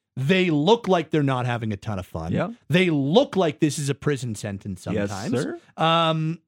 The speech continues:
Speaker 1: and, and I worry about the walls caving in, the outside walls caving in on this group, the frustration, the,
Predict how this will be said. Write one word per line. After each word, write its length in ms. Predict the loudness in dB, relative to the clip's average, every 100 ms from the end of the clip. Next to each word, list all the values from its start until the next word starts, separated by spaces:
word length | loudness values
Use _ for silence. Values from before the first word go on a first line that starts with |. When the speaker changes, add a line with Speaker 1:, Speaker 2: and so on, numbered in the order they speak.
| -4
Speaker 1:
and, 300 | 0 2 0
and 640 | 0 2 2 0 -2 -6 -12 _
I 160 | 0 2
worry 480 | 2 2 2 2 0
about 320 | 0 -2 -2
the 80 | -4
walls 480 | 0 2 2 0 -2
caving 460 | -6 -4 -2 -2
in, 320 | -2 0 -2 -6 _ -4
the 180 | -2
outside 640 | 0 0 -2 -2 0 0 0
walls 520 | 0 0 0 -2 -6 _ -6
caving 420 | 0 2 2 0
in 100 | 0
on 180 | 0 -4
this 180 | -6 -8
group, 300 | -6 -6 -4
the 60 |
frustration, 760 | -4 -2 -4 -6 -6 -6 -6 -6
the, 300 | -6 -6 -8